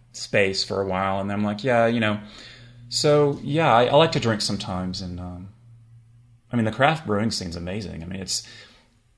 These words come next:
y-, you know, I don't, I don't pound Budweiser like I might have in high school, um,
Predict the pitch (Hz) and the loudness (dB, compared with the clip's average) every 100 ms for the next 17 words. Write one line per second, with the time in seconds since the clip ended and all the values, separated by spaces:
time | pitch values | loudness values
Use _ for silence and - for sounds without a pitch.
0 | _ _ - - - - 127 131 151 131 | _ _ -16 -14 -16 -4 4 8 8 6
1 | 131 135 117 - 113 110 98 104 101 95 | 4 4 2 0 0 2 2 2 0 0
2 | 95 92 92 95 92 92 90 90 101 110 | 0 -2 -4 -4 -4 -4 -6 -6 -6 -4
3 | - 87 90 - 92 85 | -6 -8 -10 -12 -14 -14